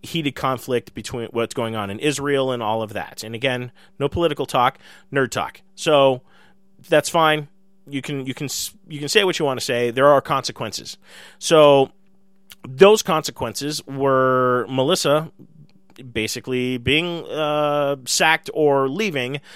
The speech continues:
the, the Scream franchise. N-, and news today now, in light of that, uh, w-, we have Jenna Ortega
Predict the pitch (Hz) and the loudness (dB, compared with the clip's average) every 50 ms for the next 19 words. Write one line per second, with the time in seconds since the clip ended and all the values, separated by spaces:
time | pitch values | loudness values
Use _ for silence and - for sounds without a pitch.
0 | - - _ - - 143 139 135 135 135 135 131 - - _ _ _ _ _ - | -20 -20 _ -6 -4 -2 0 0 0 -2 -2 -4 -6 -8 _ _ _ _ _ -18
1 | 143 139 127 123 123 120 120 117 - _ _ - - - - 139 127 123 120 113 | -12 -10 -8 -8 -6 -8 -8 -10 -12 _ _ -14 -12 -6 -4 -4 -2 -2 -4 -6
2 | - - 120 107 104 - - 71 53 - - - - 139 143 170 175 175 156 135 | -4 -2 -2 -2 -2 -4 -8 -10 -10 -12 -16 -8 -4 0 2 2 2 2 0 -4
3 | 127 151 151 175 214 226 208 - - - 151 139 220 269 320 269 170 135 107 95 | -6 -2 0 2 2 2 0 -4 -4 -6 -2 2 4 4 4 4 0 -2 -4 -4
4 | 95 98 135 175 - - - - - - _ - 151 147 143 139 135 123 139 196 | -4 -2 -4 -4 -4 -8 -18 -18 -20 -14 _ -2 0 0 0 -2 -2 0 2 2
5 | 320 320 226 135 104 85 85 82 82 107 139 - - - - - 135 131 131 123 | 2 2 2 -2 -6 -6 -8 -6 -4 -4 -4 -4 -6 -10 -6 -4 -2 0 0 0
6 | 120 117 110 110 107 104 104 104 101 104 107 113 123 127 127 120 117 - 131 127 | 0 -2 -2 -2 -2 -2 -4 -4 -6 -8 -10 -12 -12 -12 -12 -14 -16 -14 -8 -4
7 | 131 131 120 123 131 135 110 - 110 120 127 139 147 165 208 208 165 196 269 294 | -2 0 0 0 -2 -2 -4 -6 -4 -2 0 2 4 4 4 4 4 4 4 4
8 | 330 214 107 - - | 4 2 -2 -2 -6